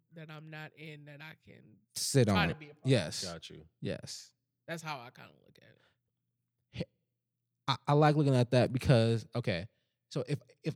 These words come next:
Speaker 2: I was in the room w-, with Maul, I'm like, "Bro, you don't tell us nothing, bro. You,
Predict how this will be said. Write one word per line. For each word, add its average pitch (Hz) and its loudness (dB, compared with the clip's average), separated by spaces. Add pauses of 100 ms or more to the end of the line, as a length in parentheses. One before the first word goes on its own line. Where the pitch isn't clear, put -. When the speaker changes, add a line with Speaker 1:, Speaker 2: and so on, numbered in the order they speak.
Speaker 2:
I 147 2
was 175 0
in 175 2
the 156 8
room 135 6
w-, 120 8
with 131 8
Maul, 127 8
I'm 139 4
like, 143 8
"Bro, 160 10
you 143 8
don't 214 8
tell 196 10
us 135 6
nothing, 101 -4
bro. 117 -4
You, 143 0